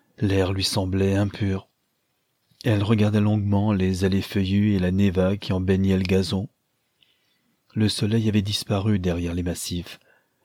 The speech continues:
Le fleuve coulait bleu, presque froid d'apparence.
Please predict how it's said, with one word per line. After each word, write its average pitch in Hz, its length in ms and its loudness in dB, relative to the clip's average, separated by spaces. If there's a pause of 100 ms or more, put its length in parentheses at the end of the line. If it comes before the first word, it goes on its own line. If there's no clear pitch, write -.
(120)
Le 101 160 -2
fleuve 98 460 0
coulait 101 260 2
bleu, 92 440 0
presque - 380 -2
froid 95 420 2
d'apparence. 87 760 -6